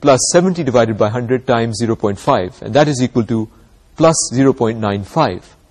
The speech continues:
So that is the beta of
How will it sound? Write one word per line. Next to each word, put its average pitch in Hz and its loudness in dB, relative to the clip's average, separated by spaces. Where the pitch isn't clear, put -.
So 131 -4
that 151 6
is 127 0
the 117 0
beta 127 0
of 113 0